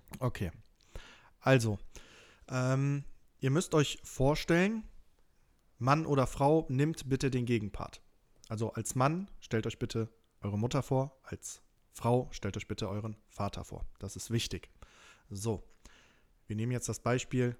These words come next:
Vater. Also, du durch einen, durch ein, irgendwas, was passiert ist, ist jetzt euer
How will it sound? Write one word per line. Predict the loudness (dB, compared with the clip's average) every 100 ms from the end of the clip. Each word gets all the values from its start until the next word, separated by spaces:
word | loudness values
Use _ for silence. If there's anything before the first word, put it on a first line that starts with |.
| -8
Vater. | -6 -4 -6 -14 _ _ _ _ _ _ _ _ _ -14 -14 -14 -4
Also, | 0 0 0 -4
du | -6 0 4 6 6 4
durch | 6 4 4 2
einen, | 4 6 6 4 2 -2 -8 -14 -20 _ _ _ _ _
durch | -10 -10 -10
ein, | -8 4
irgendwas, | 6 6 2 2
was | 2 0
passiert | -2 2 4 4
ist, | 2 0 0 -10 -18 -20 -20 -20 _
ist | 0 0 0
jetzt | 4 4 4 0 -4 -10 _
euer | 2 6 6 4 0